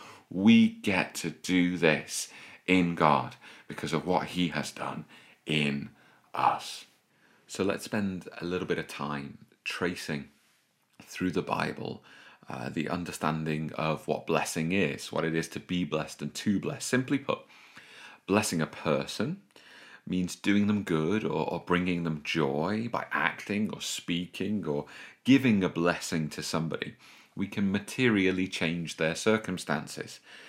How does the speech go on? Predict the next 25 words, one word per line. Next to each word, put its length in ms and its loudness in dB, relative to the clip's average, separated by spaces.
We 80 -8
can 120 -8
change 220 -4
their 140 4
outlook. 440 0
We 80 -4
can 120 0
even 160 0
change 220 -6
their 100 0
health, 340 -2
their 100 4
well-being 840 0
by 140 -2
being 640 0
a 60 -4
blessing. 500 2
To 100 -6
bless 380 2
somebody 520 -4
is 120 -8
a 60 -6
powerfully 560 6
good 260 0
thing. 400 2